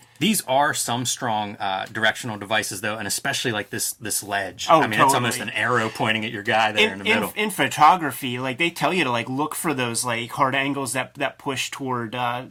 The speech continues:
Speaker 2: toward your main focal point.
Speaker 1: I enjoy doing that a lot in comics.
Speaker 2: Mm-hmm.
Speaker 1: You know, whether it's eyeballs, building perspectives, you know, whatever you can find to sort of, like, really emphasize the point you want to emphasize.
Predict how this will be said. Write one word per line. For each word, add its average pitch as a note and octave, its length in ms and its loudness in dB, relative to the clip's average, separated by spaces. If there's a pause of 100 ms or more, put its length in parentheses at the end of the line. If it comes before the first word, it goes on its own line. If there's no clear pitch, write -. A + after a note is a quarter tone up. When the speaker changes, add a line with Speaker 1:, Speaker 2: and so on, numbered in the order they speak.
(120)
Speaker 2:
toward B2+ 240 -4
your B2 280 -6 (200)
main B2+ 440 -2
focal - 300 -6
point. B2+ 220 -2
Speaker 1:
I D3+ 60 4
enjoy C#3+ 260 -4
doing A#2 200 -4
that G#2+ 140 -2
a F#2+ 60 -8
lot G2 360 -6
in F#2+ 100 -14
comics. G#2+ 480 -6
Speaker 2:
Mm-hmm. C#3 120 0
Speaker 1:
You B2 60 0
know, A2+ 100 0
whether A2+ 240 0
it's - 160 -6
eyeballs, C3+ 680 2
building C3 400 -2
perspectives, B2 640 -2
you C3+ 80 -4
know, A#2+ 80 0
whatever D#3 220 0
you F#3+ 100 -4
can B2+ 140 -6
find C3 380 0
to G#2+ 40 -6
sort B2 240 -2
of, A2+ 80 -4
like, G2+ 180 -4
really A#2+ 380 0
emphasize A#2 640 -2 (720)
the C3 200 -8
point D3+ 260 -4
you C3 100 -4
want A#2 200 -4
to - 100 -8
emphasize. G#2+ 640 -2